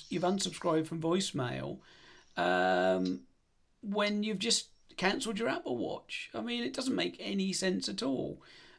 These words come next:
Um, a-, and yet to them, it's, uh, uh, it's standard. And, and the annoying thing is, I went back on the account today to, and I, I pressed cancel again today 'cause it was this bef-, before he did it.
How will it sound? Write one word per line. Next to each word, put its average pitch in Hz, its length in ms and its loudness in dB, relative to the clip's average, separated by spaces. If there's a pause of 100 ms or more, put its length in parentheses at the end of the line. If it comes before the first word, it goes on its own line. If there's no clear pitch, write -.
Um, 165 600 -2
a-, - 160 -4 (100)
and 185 140 0
yet - 180 0
to 165 120 2
them, - 580 0
it's, - 520 0 (540)
uh, - 520 -6 (120)
uh, - 120 -6 (380)
it's 208 120 0
standard. 262 580 0 (240)
And, 233 180 2
and 233 140 0
the 233 80 4
annoying 269 300 8
thing 208 160 0
is, 170 180 6
I 165 60 2
went 226 240 0
back 185 240 2
on 175 140 2
the 160 100 2
account 156 360 0
today 147 600 2
to, 147 420 0 (340)
and 160 120 2
I, 165 180 4
I 170 80 2
pressed 214 300 2
cancel 185 360 2
again 131 280 -2
today 131 320 -2
'cause 143 140 -4
it 160 80 -2
was - 160 -2
this 160 180 -4
bef-, - 260 -8 (100)
before 156 380 2
he 147 140 -2
did 156 240 0
it. 123 260 -6